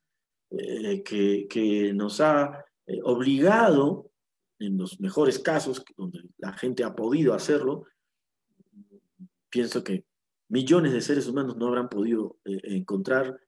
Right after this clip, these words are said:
el confi-, en el confinamiento una, una experiencia medianamente, eh, respirable o, o vivenciable en términos de calidad de vida humana por las propias, este, condiciones,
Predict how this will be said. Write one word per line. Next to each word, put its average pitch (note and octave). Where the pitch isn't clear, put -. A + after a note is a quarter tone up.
el G2+
confi-, G2+
en A2
el G#2+
confinamiento A2+
una, A#2
una A2
experiencia A2
medianamente, C3
eh, F#2+
respirable A#2
o, G#2
o G2+
vivenciable A#2+
en G2
términos B2+
de G2
calidad G#2+
de G2
vida A2+
humana B2+
por G2+
las G2
propias, C3
este, -
condiciones, B2